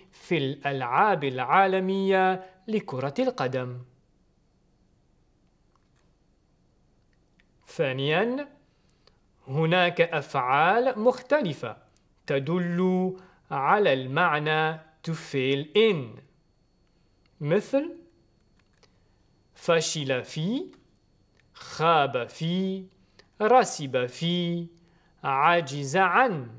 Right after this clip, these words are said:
إليكم بعض الأمثلة. فشل الطالب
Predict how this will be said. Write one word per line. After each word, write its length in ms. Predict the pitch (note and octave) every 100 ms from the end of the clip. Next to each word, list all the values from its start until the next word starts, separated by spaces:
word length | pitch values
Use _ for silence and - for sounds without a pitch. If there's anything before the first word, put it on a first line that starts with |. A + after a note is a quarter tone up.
| - _ _ _ _ _ _ _ _ _ _ _ _ _ _ _ _ _ _ _ _ _ -
إليكم 960 | B2+ C#3 E3+ F3 F3 F3 F3 F3+ F3+ F3+ _ _ _ _ _ _ -
بعض 500 | C#3 D#3 B3 E3+ B2+
الأمثلة. 760 | B2 C3 A#2 - A#3 D#3 - - _ _ _ _ _ _ _ _ _ _ _ _ _ _ _ _ _ _ _ _ - _ _ _ _ _ _
فشل 560 | - B3 C4+ - F3+
الطالب 1040 | D3 - - F#3 G#3+ G#3+ G#3+ G3+ A3 G#3+